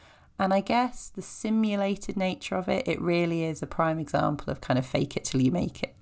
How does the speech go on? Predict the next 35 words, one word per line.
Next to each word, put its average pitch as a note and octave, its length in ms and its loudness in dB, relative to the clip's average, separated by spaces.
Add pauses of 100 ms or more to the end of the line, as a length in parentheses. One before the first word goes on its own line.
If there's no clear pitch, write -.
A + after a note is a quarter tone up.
(240)
you E3 160 6
know? E3+ 240 4 (760)
You E3+ 140 4
don't E3 260 4
have D#3 320 0
to - 120 -8
feel D3 260 -2
like - 180 -2
something's - 380 -4
funny. C3+ 280 0
You - 160 2
don't - 220 -4
have C#3 220 -2
to - 100 -18
feel - 240 -2
happy - 440 -4
to - 140 -6
start D3+ 560 2
it. C4 200 -2
But - 120 -8
by D#3 160 0
the C3+ 240 -8
end E3 300 -2
of G#3 100 -4
it, - 280 -2 (360)
you E3 180 0
will D3+ 100 2
be D3+ 80 -2
feeling C#3 380 -2
better. - 340 -6 (1600)
So - 180 2
then A3 280 4
I B3 180 2
did G#3+ 360 -2 (100)
the, F3 420 0